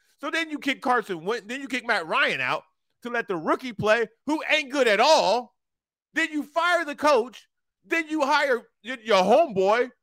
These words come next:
who, when he said, "Hold my beer," passed it to you. And then he went back to Matt Ryan 'cause, you know, he's the better quarterback. And you know how Jeff Saturday topped it off, people? Jeff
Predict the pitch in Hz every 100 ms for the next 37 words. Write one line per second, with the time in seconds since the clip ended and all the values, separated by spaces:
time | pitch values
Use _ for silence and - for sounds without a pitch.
0 | - 247 220 - _ _ _ _ - 196
1 | 247 240 226 208 254 254 226 277 254 170
2 | - 247 269 254 220 196 208 349 311 311
3 | 294 _ _ _ _ _ _ _ _ _
4 | _ _ 269 320 339 320 349 349 339 294
5 | 302 302 294 302 302 359 381 349 320 330
6 | 311 311 349 302 320 302 _ _ _ 196
7 | 294 269 311 269 285 277 311 349 320 233
8 | 147 80 _ _ _ _ _ _ _ _
9 | _ _ - 294 320 277 214 190 262 381
10 | 302 277 202 240 233 214 208 202 190 208
11 | 190 185 180 175 180 196 185 180 180 _
12 | _ _ 170 _ - 381 370